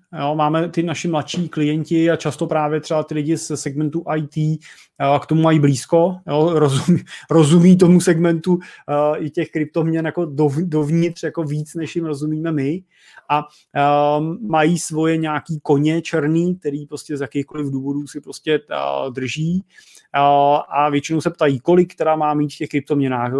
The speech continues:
Zase dneska zrovna jsem to řešil, a, dotaz jednoho z těch našich investorů, jo, něco jsem si koupil, kolik tam má mít. Tak já třeba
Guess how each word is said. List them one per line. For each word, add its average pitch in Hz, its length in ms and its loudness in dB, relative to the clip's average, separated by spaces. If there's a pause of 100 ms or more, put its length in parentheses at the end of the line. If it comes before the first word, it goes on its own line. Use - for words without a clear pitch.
(100)
Zase 139 280 -6
dneska 135 260 -4
zrovna 139 180 -6
jsem 147 140 -12
to 151 100 -10
řešil, 147 340 -4 (300)
a, 135 180 0
dotaz 139 340 -4
jednoho 143 220 -2
z - 60 -14
těch 156 100 -12
našich 147 320 -12
investorů, 156 640 4
jo, 147 220 4
něco 143 300 -4
jsem 156 140 -2
si 139 140 -8
koupil, 151 380 2
kolik 147 260 0
tam 139 160 2
má 127 160 2
mít. 156 360 0 (340)
Tak - 180 -6
já 160 360 0
třeba 175 360 0